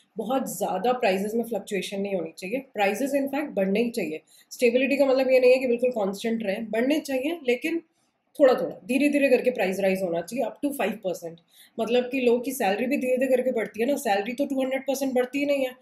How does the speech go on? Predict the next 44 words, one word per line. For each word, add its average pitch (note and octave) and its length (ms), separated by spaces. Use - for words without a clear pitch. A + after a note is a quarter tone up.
prices A#3 400
double C4+ 280
हो C#4+ 60
गए C#4+ 140
तो C#4+ 120
दिक्कत A#3 280
हो G#3 80
जाएगी। F#3 300
फिर A3+ 180
एक, - 260
अ, F#3+ 180
goods B3 260
भी, C4+ 100
मतलब, A#3 300
अ, D4+ 140
public A3+ 380
जो C4 80
है C#4 60
वो C#4+ 80
goods C4+ 200
and C#4 100
services C4+ 280
खरीद C4 300
नहीं A#3 100
पाएगी। E3 340
So - 80
price C#4 240
stability D4 460
मतलब D4 220
बहुत C#4+ 260
ज़्यादा D4 220
fluctuation A3+ 540
ना F#3 80
हो, F3 80
बहुत G#3+ 160
ज़्यादा A#3+ 200
inflation C4 440
ना C#4+ 80
हो, C#4+ 40
बहुत A#3+ 220
ज़्यादा A3 200
डिफ्लेशन F#3 500
ना D#3+ 140
हो। - 100